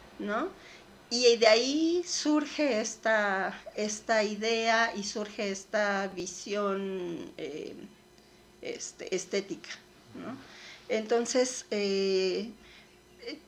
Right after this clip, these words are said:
o influencias del arte es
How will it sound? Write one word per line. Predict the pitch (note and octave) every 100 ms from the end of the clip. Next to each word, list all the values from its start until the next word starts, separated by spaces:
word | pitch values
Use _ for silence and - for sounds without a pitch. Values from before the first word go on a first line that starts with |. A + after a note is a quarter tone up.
| - F#3+ -
o | A3
influencias | A3+ A#3 A#3 B3 C4+ C4+ C#4+ C#4 -
del | G#3+ A3+
arte | B3 - - C#4+ D#4+ F#4 - - - - - - -
es | G3+ G3 -